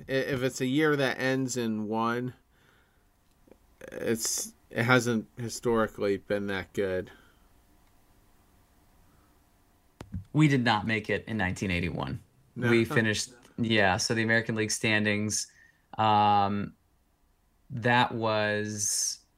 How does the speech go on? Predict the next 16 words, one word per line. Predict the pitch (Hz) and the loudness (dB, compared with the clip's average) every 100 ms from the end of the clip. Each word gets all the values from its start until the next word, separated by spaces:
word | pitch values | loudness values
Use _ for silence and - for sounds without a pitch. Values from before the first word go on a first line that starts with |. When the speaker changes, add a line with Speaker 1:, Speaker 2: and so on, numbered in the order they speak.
| _ _ | _ _
Speaker 2:
yeah, | 120 113 | -2 0
no. | 90 76 - - | 0 -4 -8 -4
That | 131 135 | 2 2
was | 156 | 2
when | 131 | 0
the | |
Brewers | 107 95 110 120 151 113 107 | -2 -8 -2 2 2 2 -2
were | 107 | -4
in | 104 | -4
the | 104 | -2
American | 101 98 104 101 | 0 0 -2 -4
League. | 98 92 98 - _ - | -4 -4 -6 -12 _ -2
Orioles | 113 127 113 110 | 4 6 4 0
were | 110 | -4
decent. | 107 104 98 101 95 90 - - - - - _ - | -2 -2 0 -2 -4 -8 -14 -20 -20 -20 -20 _ -2
Uh, | 104 95 98 | 0 2 -2